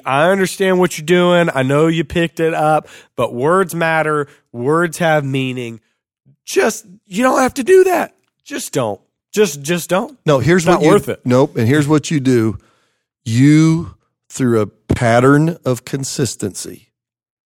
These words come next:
Speaker 2: just tell the truth all the time. And what will happen is you will have a reputation, a godly reputation, that when you say something, I can count on it.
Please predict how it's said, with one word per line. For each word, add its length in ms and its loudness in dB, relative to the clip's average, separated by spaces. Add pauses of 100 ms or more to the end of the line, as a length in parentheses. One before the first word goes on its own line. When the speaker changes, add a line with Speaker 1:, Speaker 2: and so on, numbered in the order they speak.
(160)
Speaker 2:
just 260 -6
tell 220 -2
the 100 -2
truth 340 -4
all 160 -6
the 80 -10
time. 300 -14 (640)
And 160 -4
what 140 0
will 100 0
happen 400 -2
is 360 -10 (280)
you 180 0
will 120 2
have 180 2
a 80 0
reputation, 920 -4 (400)
a 80 -6
godly 520 2
reputation, 800 -6 (600)
that 140 -2
when 180 -4
you 200 0
say 260 -2
something, 540 -6 (1200)
I 100 -6
can 180 -12
count 360 -4
on 180 -12
it. 80 -20